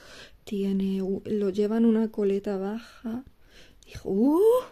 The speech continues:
hombres con pelo largo, tío". Bueno, solo Papi.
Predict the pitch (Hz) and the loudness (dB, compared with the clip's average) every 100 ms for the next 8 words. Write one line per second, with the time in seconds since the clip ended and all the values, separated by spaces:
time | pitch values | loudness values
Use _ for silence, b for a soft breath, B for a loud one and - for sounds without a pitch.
0 | - - B B B - 214 202 214 226 | -20 -20 B B B -12 -2 0 2 0
1 | - 214 190 202 190 185 175 185 196 196 | -4 -2 -2 0 -2 -2 -6 -10 -10 -10
2 | 190 - - 190 175 - 185 202 - - | -12 -14 -10 -8 -8 -10 -12 -12 -14 -14
3 | 226 - - - | -16 -14 -16 -16